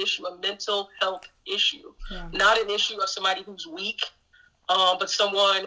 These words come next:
Speaker 1: who needed access to that care. Um, so yeah, I,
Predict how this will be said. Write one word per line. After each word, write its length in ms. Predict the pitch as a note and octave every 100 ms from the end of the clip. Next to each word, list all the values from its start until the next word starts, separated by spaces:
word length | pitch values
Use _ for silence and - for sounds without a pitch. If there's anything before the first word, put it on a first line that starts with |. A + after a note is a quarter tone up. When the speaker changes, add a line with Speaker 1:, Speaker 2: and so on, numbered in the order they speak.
| -
Speaker 1:
who 280 | F#3+ F3+ E3+
needed 240 | G3 F#3+
access 480 | F#3 F#3 - F#3+ -
to 60 | F3+
that 220 | F3+ F3 -
care. 380 | F3 E3+ D#3+ - _ _ _ _ _ _ -
Um, 420 | F2 - - -
so 180 | - G#3+
yeah, 140 | A#3 G#3+
I, 260 | - A#3+